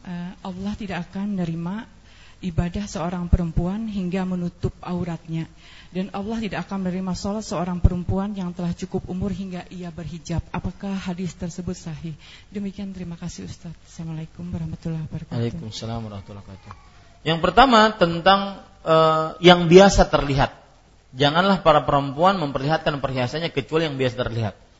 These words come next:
Speaker 2: Nah, ini masih permasalahan yang biasa terlihat. Apakah jam tangan, kemudian cincin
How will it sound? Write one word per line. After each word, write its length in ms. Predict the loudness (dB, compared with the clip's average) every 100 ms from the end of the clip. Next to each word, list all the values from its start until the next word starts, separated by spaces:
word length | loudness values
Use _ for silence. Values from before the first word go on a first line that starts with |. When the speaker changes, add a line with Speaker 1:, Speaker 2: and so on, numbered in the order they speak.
| _ _ -16
Speaker 2:
Nah, 100 | -8
ini 160 | -2 2
masih 320 | 2 2 0
permasalahan 560 | -2 0 2 2 0 0
yang 40 | 4
biasa 240 | 4 4
terlihat. 400 | -4 -4 -6 -6 -10 _ _ 0
Apakah 720 | 4 6 6 4 2 -2 4
jam 320 | 4 2 0
tangan, 720 | 0 2 0 0 -2 -8 -14
kemudian 480 | -10 -6 -2 -2 -2
cincin 720 | -6 -8 -8 -6 -4 -4 -8